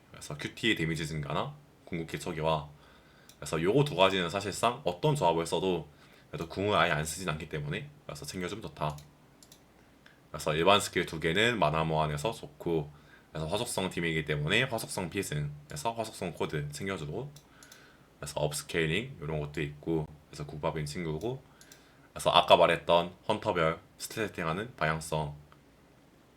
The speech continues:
그래서 스탯에서는 그 페른이 마나가 부족하기 때문에 그 마소감으로 해결이 되는 친구가 아니어서 이 친구는 약간 추마를 좀 챙겨주거든요. 그래서 추가 마력 최소 사천에서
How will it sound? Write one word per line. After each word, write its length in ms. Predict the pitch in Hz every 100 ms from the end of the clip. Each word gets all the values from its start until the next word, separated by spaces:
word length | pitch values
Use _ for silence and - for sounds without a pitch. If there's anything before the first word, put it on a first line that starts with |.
| - - - - - - -
그래서 140 | - 82
스탯에서는 1120 | - - 151 127 113 101 95 92 92 90 87
그 640 | 80 76 76 76 73 73
페른이 380 | - 135 143 123
마나가 320 | 85 101 110
부족하기 420 | 82 82 - 80 80
때문에 520 | 80 76 85 87 78 - - - - - - -
그 340 | - 82 80 78
마소감으로 520 | 87 131 135 131 107
해결이 280 | 117 131 104
되는 160 | 87
친구가 380 | 85 107 110 87
아니어서 580 | 76 82 76 80 82 73 -
이 20 |
친구는 440 | - 107 90 87
약간 320 | 85 73 80 80
추마를 1200 | - 143 143 139 135 135 127 120 - - 90 90
좀 140 | 90
챙겨주거든요. 600 | 98 95 82 76 73 87 -
그래서 160 | - -
추가 240 | - 120
마력 340 | 117 78 78 73 - - - - - - -
최소 460 | - 110 117 139 151
사천에서 800 | - - 110 95 82 120 143